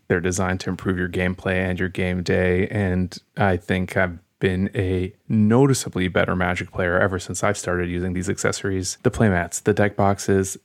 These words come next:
even the card sleeves, they're all designed with these enhanced ergonomics. They provide additional mobility and protection, and honestly,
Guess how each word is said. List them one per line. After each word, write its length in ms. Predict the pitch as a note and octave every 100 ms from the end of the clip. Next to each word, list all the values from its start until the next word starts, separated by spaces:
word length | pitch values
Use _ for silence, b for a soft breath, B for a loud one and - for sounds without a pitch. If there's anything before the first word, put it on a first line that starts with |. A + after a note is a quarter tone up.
| -
even 220 | C3+ D#3
the 60 | C#3
card 280 | - G2+
sleeves, 380 | - - F#2 F#2
they're 180 | - G2
all 320 | B2 D3+ D3+ _
designed 580 | G#2+ G#2 F#2+ F#2 F#2+ -
with 260 | - G2+ F#2
these 220 | - F#2
enhanced 480 | G2 F#2 A2 C3 -
ergonomics. 840 | C#3+ C#3+ G#2+ E2 F2+ F#2 - - _
They 100 | G2
provide 460 | - G2 F2+ F2+
additional 480 | - G#2 G2+ F#2+ G2
mobility 720 | F2 F2+ G#2 B2+ B2+ B2+ C3 -
and 240 | G#2 G#2+ -
protection, 680 | G#2+ G2+ F#2 - F#2 F2+ -
and 580 | G#2 F#2 F2+ F2+ F2+ - -
honestly, 720 | - G#2 G#2 - A2 G2+ G2